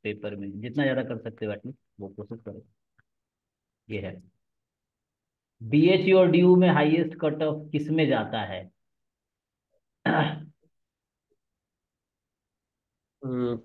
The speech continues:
Speaker 2: sir, मुझे लास्ट year का तो नहीं idea है कि क्या था, but हमारे time पे क्या था कि दोनों अलग-अलग exams हुए थे। सीवीटी के, सीवीटी में बीएचयू मिल रहा
Speaker 1: हाँ,
Speaker 2: था
Speaker 1: हाँ,
Speaker 2: और डीयूईटी
Speaker 1: हाँ।
Speaker 2: का अलग exam conduct हुआ
Speaker 1: हाँ,
Speaker 2: था।
Speaker 1: हम्म।
Speaker 2: तो ऐसे कोई comparison तो नहीं है, but यही होता है कि जो बच्चे generally डीयू के होते हैं, जिन्होंने अपनी बीएससी डीयू से की होती है,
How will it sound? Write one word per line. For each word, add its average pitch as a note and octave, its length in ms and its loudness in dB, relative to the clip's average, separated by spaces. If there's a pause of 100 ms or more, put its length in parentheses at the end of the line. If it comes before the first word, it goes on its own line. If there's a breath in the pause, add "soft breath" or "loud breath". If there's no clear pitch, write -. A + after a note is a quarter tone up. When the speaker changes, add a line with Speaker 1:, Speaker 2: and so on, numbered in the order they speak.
(200)
Speaker 2:
sir, E3+ 200 6
मुझे F#3 140 6
लास्ट E3 360 4
year E3+ 100 0
का F3 80 2
तो F3 100 0
नहीं D#3 180 6
idea C3+ 340 4
है D#3+ 120 -2
कि C#3+ 180 -6
क्या A#2+ 160 2
था, D#3+ 260 -4
but C#3 220 -4
हमारे C3 260 2
time E3 640 -4
पे E3 80 -4
क्या E3 100 0
था D#3+ 60 -4
कि F#3 100 -4
दोनों D#3+ 180 0
अलग-अलग D3+ 200 -2
exams A#2 440 -6
हुए G#2+ 120 -4
थे। A2+ 60 -6
सीवीटी C#3 420 0
के, C#3+ 220 0
सीवीटी D3 500 0
में D3+ 140 2
बीएचयू C3+ 320 -2
मिल D3+ 100 6
रहा D3+ 100 6
Speaker 1:
हाँ, C#3 80 4
Speaker 2:
था A2 200 0
Speaker 1:
हाँ, - 400 -12
Speaker 2:
और B2+ 60 2
डीयूईटी D3+ 400 0
Speaker 1:
हाँ। D#3+ 40 -6
Speaker 2:
का E3+ 80 2
अलग C#3+ 160 0
exam A#2 300 -4
conduct A2 320 -4
हुआ G#2 100 -4
Speaker 1:
हाँ, G2 80 -8
Speaker 2:
था। A2 300 -12
Speaker 1:
हम्म। F#2+ 300 -12 (500)
Speaker 2:
तो A#2+ 140 2
ऐसे B2+ 220 4
कोई D#3+ 140 4
comparison D3+ 560 6
तो F3 80 -2
नहीं D3+ 280 4
है, F3 200 -2 (140)
but C3 140 0 (220)
यही D#3 180 4
होता D#3+ 180 2
है E3 60 2
कि E3+ 80 -4
जो E3 160 0
बच्चे D3+ 220 -2
generally D3 360 -4
डीयू C#3+ 240 -4
के D#3 60 0
होते C3+ 260 -2
हैं, C#3 80 -2
जिन्होंने C3 260 -2
अपनी C3 220 -4
बीएससी A#2+ 300 -4
डीयू B2 220 0
से B2+ 100 -6
की B2+ 160 -6
होती C3 280 -2
है, C3 240 -2